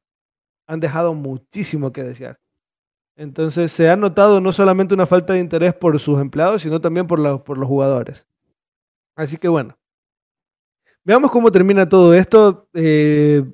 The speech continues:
yo no creo que el juicio se, <laughs> se, se extienda muchísimo más. O arreglan por fuera de la corte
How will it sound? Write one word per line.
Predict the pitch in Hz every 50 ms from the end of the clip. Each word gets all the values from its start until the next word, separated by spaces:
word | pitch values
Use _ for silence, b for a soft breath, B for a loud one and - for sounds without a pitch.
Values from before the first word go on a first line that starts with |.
| - _ _ _
yo | _ 156 139 165 196 208
no | 202 185 165
creo | 139 175 180 180 170
que | 147 160
el | 151
juicio | 113 147 175 151 170 160
se, | - 151
<laughs> | 123 113 101 - - 185 - - 156
se, | - - 156 147 143 143 139 135 131
se | 123 - 160
extienda | 147 - - - 175 180 185 185
muchísimo | 170 160 151 117 165 160 - 185 165 147
más. | 143 151 185 214 202 - -
O | - 170 156 151
arreglan | 151 147 143 147 170 202 269 330 269 240 226 185 143
por | - 151 143
fuera | - 175 190 202 202
de | 180
la | 160 147 143
corte | 160 190 208 208 - 226 214 220 240